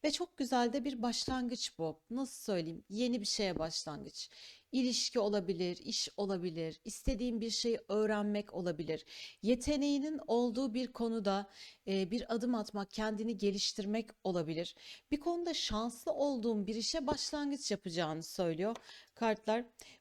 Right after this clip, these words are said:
Bunu aslında çok fazla düşünmüşsün zamanında. Hani yapsam mı, yapmasam mı? Çünkü bu geçişi yaptığında,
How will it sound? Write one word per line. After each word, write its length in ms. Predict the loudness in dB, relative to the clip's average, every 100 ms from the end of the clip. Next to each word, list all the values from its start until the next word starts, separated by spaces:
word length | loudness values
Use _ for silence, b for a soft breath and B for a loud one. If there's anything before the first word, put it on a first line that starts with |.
| -4
Bunu 320 | 0 0 -2
aslında 240 | -2 -2 0
çok 260 | 0 0
fazla 440 | 4 4 4 2 2
düşünmüşsün 760 | -2 0 0 0 -4 -2 -2
zamanında. 720 | 2 0 0 -2 -2 -2 -2
Hani 200 | 0 0
yapsam 440 | 0 0 -2 0 2
mı, 80 |
yapmasam 600 | 2 0 -2 -8 -4 -4
mı? 100 | -4
Çünkü 400 | -4 -4 -2 -2 -2 B B -2
bu 140 | 2
geçişi 440 | 2 2 0 2
yaptığında, 840 | 2 2 0 0 2 4 4 4